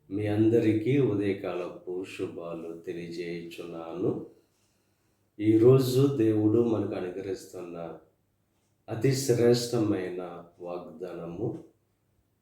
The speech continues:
యెషయా గ్రంథము యాభై నాలుగవ అధ్యాయము మూడవ వచనాన్ని చదువుకుందాము. "కుడి వైపునకును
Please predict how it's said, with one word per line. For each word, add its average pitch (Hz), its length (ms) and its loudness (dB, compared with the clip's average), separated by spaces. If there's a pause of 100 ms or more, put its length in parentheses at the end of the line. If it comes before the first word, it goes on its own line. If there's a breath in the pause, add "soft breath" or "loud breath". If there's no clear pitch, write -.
(100)
యెషయా 107 440 2
గ్రంథము 101 640 0
యాభై 95 360 0
నాలుగవ 101 580 -4 (240)
అధ్యాయము 90 880 -6 (960)
మూడవ 120 760 6
వచనాన్ని 85 840 -6
చదువుకుందాము. 87 1160 -6 (2000)
"కుడి 123 260 8
వైపునకును 123 1160 6